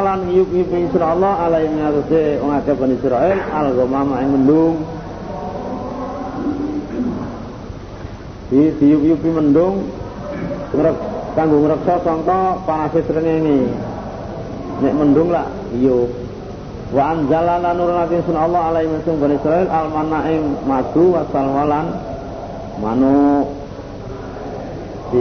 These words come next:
madu karo manuk, panggang manuk. Manuk sumani apa manuk apa? Wa kunna lan dika ingsun lahu maring wong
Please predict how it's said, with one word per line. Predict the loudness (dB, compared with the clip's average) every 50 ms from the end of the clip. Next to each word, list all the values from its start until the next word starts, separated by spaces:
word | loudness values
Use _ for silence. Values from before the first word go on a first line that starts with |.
| 2
madu | 4 2 0 0 -2 0 2 2 4 4
karo | 4 4 2 2 2 0 -2 -2 -4 -6 -8 -6 -4
manuk, | -2 0 2 2 0 0 -4 -6 -8 -10 -10 -10 -8 -4
panggang | -2 0 0 2 2 2 2 2
manuk. | 2 2 2 2 2 0 -2 -4 -8 -8 -10 -10 -8 -8 -8 -8 -8 -6 -6 -6 -6 -6 -8 -8 -8 -8 -8 -8 -8 -8 -8 -8 -8 -8 -8 -6 -6 -6 -6 -6 -6 -6
Manuk | -4 -2 -2 -2 -2 0
sumani | 0 2 2 2 2 2 4 4 4 4
apa | 2 2 2 2 2
manuk | 2 2 2 0 0 0
apa? | 0 -2 -2 -2 -4 -6 -8 -8 -8 -8 -8 -8 -10 -10 -10 -10 -12 -12 -12 -12 -12 -12 -12 -12 -12 -12 -12 -12 -12 -12 -14 -14 -14 -14 -12 -6 -2
Wa | 0 0 0 2 2
kunna | 4 4 4 4
lan | 2 2 0 0
dika | 2 2 2 2 2 2
ingsun | 2 2 2 2 0 -2 -6 -6 -8 -8 -8 -8 -8 -6 -8 -8 -8 -8 -8 -8 -8 -6 -6 -6 -6 -6 -6 -6 -6 -6 -6 -6 -8 -8 -8 -6 -6 -6 -4 -4 -4 -4 -4 -4 -4 -2 0 2
lahu | 2 4 2 2 2
maring | 0 0 0 0 0 0 -2 -4 -4 -8 -10 -10 -10 -10 -6 -4
wong | -4